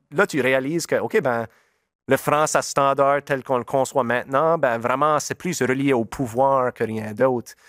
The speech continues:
C'est parce qu'à une époque, euh, ben, c'est quand on a voulu standardiser la langue, ben, quelle lan-, quelle variété parler parmi ces quarante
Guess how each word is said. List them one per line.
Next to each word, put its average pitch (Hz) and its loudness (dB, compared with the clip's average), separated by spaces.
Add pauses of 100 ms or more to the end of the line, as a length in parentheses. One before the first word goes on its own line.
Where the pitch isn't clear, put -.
(140)
C'est - -16
parce - -4
qu'à 120 -2
une 139 0
époque, 143 0 (540)
euh, 107 0
ben, 113 -4 (640)
c'est - -4
quand 127 0 (100)
on 123 0
a 113 2
voulu 123 0
standardiser 123 -2
la 117 0
langue, 175 0
ben, 139 0 (260)
quelle 135 0
lan-, 131 2 (100)
quelle 139 -2
variété 135 0
parler 139 -2
parmi 131 -4
ces 123 -2
quarante 131 -2